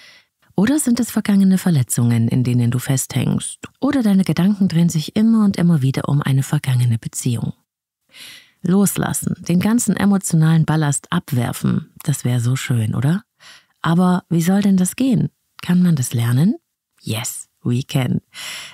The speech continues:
Es ist sogar außerordentlich wichtig, dass wir lernen, Menschen, Situationen, Umstände,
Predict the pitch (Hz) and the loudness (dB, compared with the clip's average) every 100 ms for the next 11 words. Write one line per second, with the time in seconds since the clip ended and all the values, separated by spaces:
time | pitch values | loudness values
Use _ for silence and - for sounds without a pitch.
0 | - 180 - 247 - 220 196 226 190 175 | -4 -4 -2 -4 -2 -2 -2 -2 -2 0
1 | 160 143 135 190 220 - 180 175 - 156 | 0 0 0 0 -2 0 0 0 -4 -4
2 | - 135 123 139 165 139 - - - 156 | -2 0 2 2 2 2 0 -2 -2 2
3 | 165 - 131 123 131 139 139 - 180 160 | 2 0 -2 -2 -2 -2 -2 0 2 2
4 | - 185 - 165 160 151 | 2 0 0 0 2 2